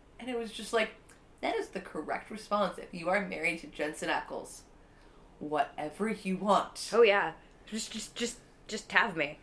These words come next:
Speaker 2: <laughs>
Speaker 1: Have
Speaker 2: Have
Speaker 1: me?
Speaker 2: me, please. <laughs>
Speaker 1: Do you wanna have me in a bowl of spinach?
Speaker 2: Just, just have me.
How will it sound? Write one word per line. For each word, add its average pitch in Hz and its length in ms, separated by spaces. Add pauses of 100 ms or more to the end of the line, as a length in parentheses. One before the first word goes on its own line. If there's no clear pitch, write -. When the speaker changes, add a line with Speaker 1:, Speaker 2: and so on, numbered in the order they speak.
(120)
Speaker 2:
<laughs> - 160
Speaker 1:
Have 403 520 (400)
Speaker 2:
Have 320 120
Speaker 1:
me? - 60
Speaker 2:
me, 277 120
please. 269 440 (300)
<laughs> 480 280
Speaker 1:
Do 262 60
you 277 140
wanna 262 240
have 220 360
me 226 100
in 196 80
a 165 80
bowl 170 640
of 208 120
spinach? 180 920 (480)
Speaker 2:
Just, - 280
just 277 260
have 175 260
me. 180 180